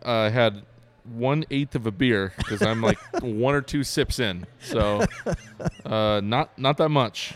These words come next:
Speaker 2: Uh, it took you a good, what, fifteen minutes
Speaker 1: <laughs> To
Speaker 2: to
Speaker 1: re-
Speaker 2: realize I was wearing
Speaker 1: Well,
Speaker 2: a hat?
Speaker 1: because I'm so used to seeing you with it, and then it
Speaker 2: Yeah.
Speaker 1: took me a sec to be like, "Wait, what's different now is that you look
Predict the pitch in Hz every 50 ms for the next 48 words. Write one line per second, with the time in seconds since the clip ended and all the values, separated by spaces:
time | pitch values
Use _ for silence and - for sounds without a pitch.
0 | - - _ _ - - 160 160 156 147 143 143 139 135 135 131 151 147 - 214
1 | 226 - 247 240 214 180 151 123 147 147 147 147 147 143 139 127 127 127 131 131
2 | 117 113 _ _ _ _ _ _ _ _ _ - 131 131 120 113 - _ _ -
3 | - - - 170 160 - - 175 175 170 165 165 165 165 175 185 185 - - -
4 | 156 - - 190 156 135 143 143 143 143 143 147 147 151 143 139 139 135 131 123
5 | 135 - - 202 208 220 226 - - 233 214 202 226 214 190 - 233 208 175 143
6 | 135 180 220 214 - - 156 - - - 240 269 247 190 151 131 120 120 110 113
7 | 113 120 127 135 143 147 - - 175 160 156 - 175 160 151 151 143 139 135 131
8 | 131 180 220 190 120 107 - - - - - - _ - _ - 139 151 147 -
9 | - 180 185 - 180 160 139 151 190 220 208 170 160 147 139 127 113 143 - 135
10 | 139 139 131 139 139 131 - - -